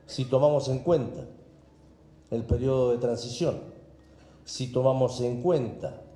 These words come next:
la adecuación ministerial, si tomamos en cuenta los primeros seis meses de ahogo financiero, la baja en la inversión de obra pública la podemos considerar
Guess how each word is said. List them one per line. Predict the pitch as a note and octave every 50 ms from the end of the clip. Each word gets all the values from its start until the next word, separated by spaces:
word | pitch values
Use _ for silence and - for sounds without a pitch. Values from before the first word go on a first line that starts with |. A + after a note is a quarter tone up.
| - - - - - - - - - - - - - - - - - - - - - - - -
la | - A2+ C3 C3
adecuación | B2+ C3 C3 B2+ - C3+ B2+ - - D#3+ E3+ E3 D3+ C#3+ B2 G2+ - - - - - - - - - -
ministerial, | A2+ B2 B2+ C3 A#2 A#2+ B2+ C3+ D#3 E3 C#3+ A2 F#2 - - - - - - - - - - - - - -
si | - - B2 A#2+ B2
tomamos | - B2+ C#3+ D#3+ D#3 D#3 C#3+ - C3+
en | C#3 C#3
cuenta | C3+ - F3 D#3+ C3+ A#2 F#2+ F2 - C2+ C2+ - - - - - - - - - - _ - - - - - - - - - - -
los | A#2+ B2+ A#2+
primeros | B2 B2+ C3+ C#3+ D3+ D3 C#3 -
seis | C3+ B2+ B2
meses | C3 D3 D3 - C3+ A#2+
de | A#2 A#2+
ahogo | A#2+ C3 C3 C3+ A#2+
financiero, | A2 A2+ A2 A2 A2 G#2+ - C#3+ D#3 D#3+ E3 F3+ - - - - - - - - - - - - - - - _ - - - - _ _ - - - - -
la | A#2 B2 B2
baja | C3+ D#3+ D#3+ C#3+ - - A2+ G#2 - -
en | A2+ A2+
la | A2+
inversión | A2+ A#2 A#2 A2+ - D3+ C3+
de | B2
obra | A#2+ A2 - -
pública | B2+ C#3+ D3 C3+ B2+ - C3+ A#2+ - - - - - -
la | G#2 A#2 A2+
podemos | A2+ A2+ A#2+ A#2+ A2+ G2
considerar | G#2 G2 G2 G2+ G2+ G2+ G2+ G#2+ G#2+ G#2 - -